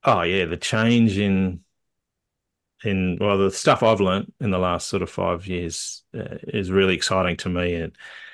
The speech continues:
and I think it presents exciting new opportunities. So I'm, uh, I'll be running, uh, three two-day courses in North America,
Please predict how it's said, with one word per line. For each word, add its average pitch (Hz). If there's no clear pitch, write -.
and 98
I 95
think -
it -
presents -
exciting 92
new 92
opportunities. 123
So 131
I'm, 143
uh, 117
I'll 131
be 120
running, 107
uh, 104
three 143
two-day 120
courses 104
in 92
North 95
America, 123